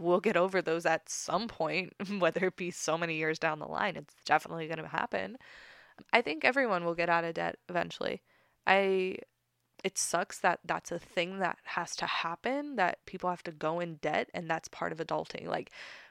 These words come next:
when you think of hashtag adulting or adulting, whatever, uh, or being an adult, like, being in debt and having student loans and all that type of thing,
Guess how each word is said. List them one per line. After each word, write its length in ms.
when 160
you 120
think 260
of 520
hashtag 460
adulting 400
or 360
adulting, 420
whatever, 500
uh, 280
or 120
being 280
an 60
adult, 580
like, 340
being 380
in 220
debt 300
and 140
having 460
student 440
loans 420
and 100
all 120
that 160
type 180
of 60
thing, 240